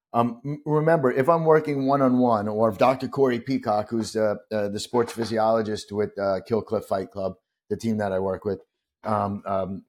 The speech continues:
the strength and conditioning coach, if we're doing this testing, we're able to see what, what kind of calories your body's burning at rest and what kind of calories you burn at maximal effort, what you burn at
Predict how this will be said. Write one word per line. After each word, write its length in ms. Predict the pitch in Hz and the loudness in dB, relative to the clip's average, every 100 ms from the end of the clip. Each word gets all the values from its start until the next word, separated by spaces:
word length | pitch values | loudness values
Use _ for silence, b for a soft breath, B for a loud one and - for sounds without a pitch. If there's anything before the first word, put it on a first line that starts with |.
| - | -16
the 80 | 95 | -8
strength 240 | 117 107 | -4 -4
and 80 | 95 | -4
conditioning 420 | 101 110 - 101 | -4 -4 -6 -6
coach, 240 | 101 95 | -4 -4
if 120 | 123 120 | -4 -4
we're 100 | 151 | -2
doing 240 | 151 139 | 0 0
this 160 | 123 - | -2 -2
testing, 480 | 135 135 104 92 - _ - | -4 -4 -8 -12 -16 _ 0
we're 180 | 147 156 | 2 2
able 320 | 147 139 131 | 0 2 0
to 100 | 120 | -2
see 340 | - 147 147 | -6 -4 0
what, 260 | 120 113 123 - | 0 0 -4 -6
what 160 | 135 139 | -8 -6
kind 180 | 139 | -6
of 80 | 135 | -6
calories 480 | - 113 120 120 117 | -4 -2 0 -2 -2
your 100 | 110 | -4
body's 360 | 107 107 107 95 | -2 -4 -4 -6
burning 300 | 107 107 101 | -6 -6 -8
at 100 | - | -6
rest 260 | 127 156 - | -6 -6 -6
and 100 | 110 | -6
what 100 | 110 | -4
kind 180 | 120 113 | -6 -6
of 60 | |
calories 440 | 117 110 110 107 101 | -4 -2 -2 -4 -6
you 80 | |
burn 240 | 90 104 104 | -6 -4 -4
at 160 | 95 | -6
maximal 480 | 104 101 - 98 104 | -8 -10 -8 -6 -2
effort, 320 | 131 147 139 | 0 0 -2
what 160 | 110 113 | -2 -4
you 120 | 113 95 | -4 -4
burn 360 | 107 107 104 | -2 -2 -4
at 160 | 98 | -6